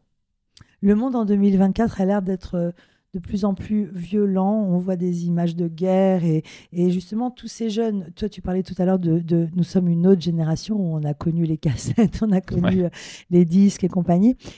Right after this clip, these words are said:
Speaker 1: Et on parlait avec une artiste, Shara Swalch, il y a pas longtemps, qui, elle, a grandi avec Internet, euh, qui a été découverte par Patrick Sébastien, euh, sur YouTube.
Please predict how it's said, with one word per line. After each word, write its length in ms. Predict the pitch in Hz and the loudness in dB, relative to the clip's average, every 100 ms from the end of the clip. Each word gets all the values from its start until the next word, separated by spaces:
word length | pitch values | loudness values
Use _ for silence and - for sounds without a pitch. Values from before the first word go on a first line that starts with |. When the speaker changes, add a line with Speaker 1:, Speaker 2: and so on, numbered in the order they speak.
| _ | _
Speaker 1:
Et 220 | - 175 175 | 2 4 6
on 160 | 175 | 2
parlait 360 | - 180 190 202 | 0 0 2 2
avec 300 | 180 170 - | 0 -2 -6
une 80 | 165 | -6
artiste, 400 | 165 - 208 - | -6 -4 -4 -2
Shara 220 | 175 165 | -2 -2
Swalch, 360 | - 190 175 | 0 -2 0
il 40 | 175 | -2
y 20 | |
a 40 | |
pas 140 | 160 165 | 0 2
longtemps, 420 | 156 156 208 240 - - _ | 2 4 4 4 0 -20 _
qui, 160 | 185 | 4
elle, 140 | 190 214 | 6 6
a 80 | 175 | 4
grandi 420 | 156 185 180 233 | 4 2 2 2
avec 260 | 175 170 | 2 2
Internet, 680 | 165 156 160 156 202 247 - - | 0 -2 0 4 4 2 -4 -14
euh, 240 | 175 156 151 | -4 -2 -2
qui 300 | - 165 160 | -4 -2 0
a 60 | |
été 260 | 156 - 165 | 0 -2 -4
découverte 400 | 160 - 165 - | -4 -2 -4 -2
par 160 | 160 | -4
Patrick 320 | - 156 - - | -4 -4 -8 -8
Sébastien, 680 | 170 147 151 - 170 165 | -4 -2 -4 -4 -2 -2
euh, 160 | 151 151 | -2 -4
sur 280 | - - 151 | -6 -4 -4
YouTube. 480 | 151 143 - 240 | -4 -6 -4 0